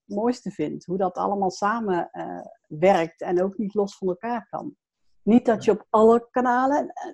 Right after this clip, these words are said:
alle online marketing tools moet hebben. Kijk, ik ben bijvoorbeeld, eh, als het gaat bijvoorbeeld over e-mail, eh, marketing, ja, dan ben ik geen f-, fan van Mailchimp of zo. Dan ben ik fan van, hè, van de, van de tools die gewoon het allermeeste kunnen.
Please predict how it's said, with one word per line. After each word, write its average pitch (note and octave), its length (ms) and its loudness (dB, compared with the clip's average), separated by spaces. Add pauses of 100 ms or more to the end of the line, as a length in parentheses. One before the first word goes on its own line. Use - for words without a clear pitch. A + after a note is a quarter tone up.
(120)
alle B3 380 4
online B3 360 4
marketing A3+ 540 -4
tools A#3+ 260 -2
moet G#3+ 180 -4
hebben. A3+ 220 0 (240)
Kijk, A#3 200 4
ik G#3+ 100 0
ben A#3+ 160 6
bijvoorbeeld, A3+ 540 6 (320)
eh, D#4 200 8
als G#3+ 120 6
het - 80 -8
gaat G#3+ 240 4
bijvoorbeeld G3+ 340 2
over G#3 240 4
e-mail, A3+ 520 4
eh, F3+ 500 6 (180)
marketing, G3 840 2 (300)
ja, F#3 140 2
dan F#3 140 6
ben F3+ 140 6
ik E3+ 120 2
geen G3+ 200 0
f-, - 160 -14
fan A3 320 2
van G3+ 200 2
Mailchimp F#3+ 540 4
of D#3 140 -4
zo. F2+ 320 -2 (280)
Dan E3 140 2
ben C#3+ 140 2
ik D3 120 -6
fan F3+ 300 4
van, F#3+ 300 4
hè, B3 240 4 (220)
van G3+ 180 0
de, F#3 140 -2
van G3+ 180 -6
de F#3+ 140 -2
tools G#3 300 0
die G3+ 160 -6
gewoon G#3+ 260 0
het G3 120 -4
allermeeste G3+ 560 -2
kunnen. D#3 360 2